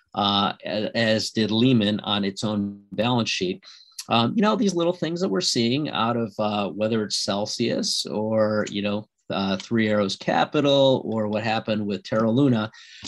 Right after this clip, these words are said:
those are gonna be little shocks to the system where there's a crater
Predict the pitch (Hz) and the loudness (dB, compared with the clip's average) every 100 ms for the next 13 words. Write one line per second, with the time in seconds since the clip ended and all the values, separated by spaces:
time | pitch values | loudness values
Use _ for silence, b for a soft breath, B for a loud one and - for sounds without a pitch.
0 | B 131 156 160 - - 151 147 147 131 | B 2 4 2 0 2 2 4 4 4
1 | 147 180 190 190 196 - 185 175 180 - | 4 4 4 2 2 2 2 2 -4 -6
2 | 180 202 - 147 135 - 131 175 185 120 | -4 -2 -2 -2 -2 -4 -4 -2 -2 0
3 | 123 123 123 120 123 110 113 - 135 147 | 2 2 2 0 0 -2 -4 0 2 4
4 | 160 180 - | 4 2 0